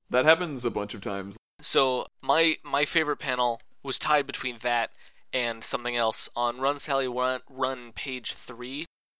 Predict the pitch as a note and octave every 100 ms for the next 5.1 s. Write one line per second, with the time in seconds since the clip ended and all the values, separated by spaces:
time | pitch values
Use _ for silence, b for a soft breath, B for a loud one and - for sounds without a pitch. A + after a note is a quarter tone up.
0 | - - F#3 F3 F3+ - E3+ E3 D#3+ D#3
1 | E3 D3 - D3+ D3 C#3 - D3+ D3+ E3
2 | E3 D3 C#3 C3 B2+ A#2+ A#2 - - -
3 | D3+ D#3 D3+ - C3 - C3 C3 B2 G#2
4 | A#2+ B2 B2+ B2 A#2+ A2+ A2+ - B2 A#2
5 | A2